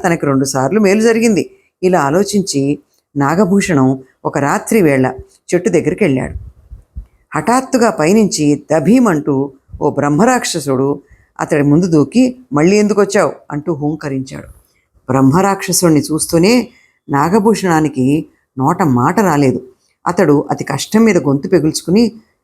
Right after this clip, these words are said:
"ఎవరు నువ్వు?" అని అడిగాడు. "సావాలని వచ్చిన వాడివి నన్ను చూసి భయపడతావెందుకు? నేను బ్రహ్మరాక్షసుణ్ణి. చాలా ఏళ్లుగా ఈ చెట్టు మీదే ఉంటున్నాను. నువ్వు ఆత్మహత్య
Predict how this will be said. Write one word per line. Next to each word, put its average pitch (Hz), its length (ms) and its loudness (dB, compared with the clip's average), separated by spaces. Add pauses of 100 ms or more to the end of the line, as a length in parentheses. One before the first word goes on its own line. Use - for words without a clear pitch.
(180)
"ఎవరు 170 260 0
నువ్వు?" 226 400 2 (200)
అని 175 80 0
అడిగాడు. 135 320 0 (640)
"సావాలని 185 600 2
వచ్చిన 202 340 2
వాడివి 185 540 0 (340)
నన్ను 151 200 2
చూసి 185 260 0
భయపడతావెందుకు? 208 960 0 (320)
నేను 160 200 2
బ్రహ్మరాక్షసుణ్ణి. 170 960 0 (460)
చాలా 196 320 2
ఏళ్లుగా 190 400 2
ఈ 175 260 4
చెట్టు 180 180 -4
మీదే 185 260 2
ఉంటున్నాను. 147 480 -2 (580)
నువ్వు 151 160 2
ఆత్మహత్య 185 480 2